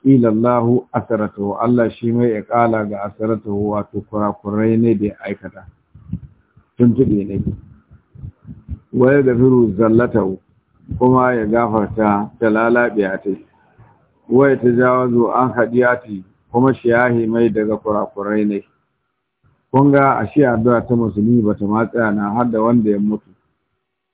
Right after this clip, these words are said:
Wato yana da buƙatar addu'a musulmi saboda halin da yake ciki. Shi yasa kuwa ganin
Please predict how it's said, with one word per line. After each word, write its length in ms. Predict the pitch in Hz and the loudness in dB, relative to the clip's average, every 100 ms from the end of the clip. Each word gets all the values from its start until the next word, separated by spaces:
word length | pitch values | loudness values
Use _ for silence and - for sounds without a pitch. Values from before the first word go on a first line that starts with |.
| _ _ _ | _ _ _
Wato 540 | 113 107 107 110 107 92 | -2 0 0 0 2 2
yana 340 | 107 123 120 | 2 2 2
da 100 | 107 | 0
buƙatar 680 | 107 110 113 117 117 95 101 | -2 -2 -2 -2 -2 -6 -6
addu'a 200 | 107 104 | -6 -6
musulmi 540 | 101 101 - 101 117 107 | -8 -14 -12 -8 -6 -6
saboda 360 | - 107 107 98 | -8 -8 -6 -8
halin 420 | 110 110 120 120 | -6 -4 -4 -4
da 80 | 107 | -4
yake 220 | 107 - | -6 -8
ciki. 320 | 98 _ 113 - | -20 _ -20 -16
Shi 80 | - | 0
yasa 280 | 127 127 131 | 0 2 -2
kuwa 240 | 107 117 110 | -4 -4 -4
ganin 380 | 120 120 120 | -4 -2 -2